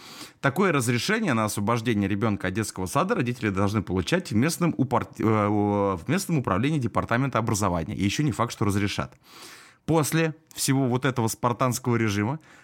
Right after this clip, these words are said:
дети поступают в школу, а, где, в принципе,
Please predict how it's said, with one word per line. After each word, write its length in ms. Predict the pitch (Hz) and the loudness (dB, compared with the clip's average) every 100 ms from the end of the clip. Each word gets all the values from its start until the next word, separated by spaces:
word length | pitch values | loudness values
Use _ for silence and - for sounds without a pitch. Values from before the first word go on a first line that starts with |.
| _ | _
дети 260 | 101 135 220 | -4 -2 -2
поступают 580 | 165 135 - 139 156 - - | -4 -4 0 0 -2 -8 -14
в 60 | - | -12
школу, 480 | - 143 110 85 - | -2 0 2 -2 -4
а, 280 | 98 104 101 | 0 2 2
где, 240 | 98 131 | 0 -2
в 200 | 131 - - | -2 -6 -2
принципе, 640 | 147 262 - - 123 82 | 2 2 -2 -2 -2 -2